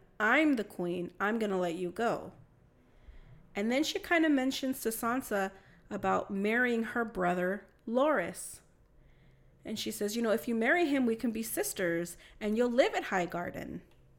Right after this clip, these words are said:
And you can see how beautiful it is there." And Sansa was like,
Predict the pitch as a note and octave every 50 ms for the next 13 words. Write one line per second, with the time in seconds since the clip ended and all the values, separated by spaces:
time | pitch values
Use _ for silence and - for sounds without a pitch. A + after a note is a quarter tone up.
0 | _ - - - - - - - - - - - - G#3 G3+ G3+ G#3 G#3+ - -
1 | A3+ A3 - - C#4 C#4 A#3+ A#3 A3 G#3 G#3+ A3 A#3+ C#4 E4 E4 E4+ - - G#3
2 | F#3 F3+ G3 A#3 D4 F4 D#4 - F#3+ E3+ D#3+ D3 C#3 - - - - _ - -
3 | - - - - - - - - - - - A3+ A3 G#3+ - A3 G3+ G#3 A3 G#3+
4 | - A3+ G#3 G3 F#3 F#3 F#3+ F3+ F3 E3+ -